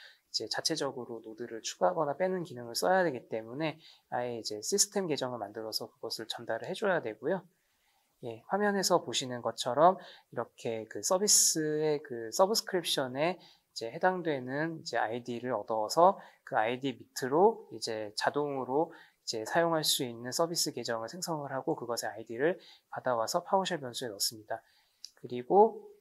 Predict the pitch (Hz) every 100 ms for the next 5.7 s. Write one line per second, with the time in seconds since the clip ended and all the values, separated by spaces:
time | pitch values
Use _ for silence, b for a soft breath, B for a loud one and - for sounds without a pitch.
0 | b b b _ _ _ - 110 - -
1 | - 196 - 180 - - - 160 147 135
2 | 156 165 156 - 110 123 120 160 160 127
3 | 104 - 113 127 113 147 - - 120 110
4 | 110 110 107 101 - 107 110 110 107 -
5 | 110 104 107 117 107 104 -